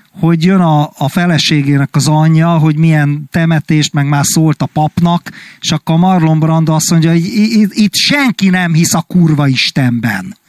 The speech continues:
Tehát ő az Istent mindig csak úgy emlegeti, többször a filmben, hogy kurva Isten.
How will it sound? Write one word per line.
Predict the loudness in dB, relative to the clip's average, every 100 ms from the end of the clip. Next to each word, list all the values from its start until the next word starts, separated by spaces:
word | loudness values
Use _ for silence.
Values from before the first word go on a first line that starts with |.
| -20 -20 -20 _ _ _ _
Tehát | -6 -2
ő | 0
az | 2
Istent | 0 0 -2 0
mindig | 0 0
csak | -2 -4
úgy | -2 0
emlegeti, | 0 0 -2 -4
többször | -2 -2 -2 -4
a | -4
filmben, | -2 0 0
hogy | 0
kurva | -2 -2 0 -2
Isten. | -4 -6 -8 -10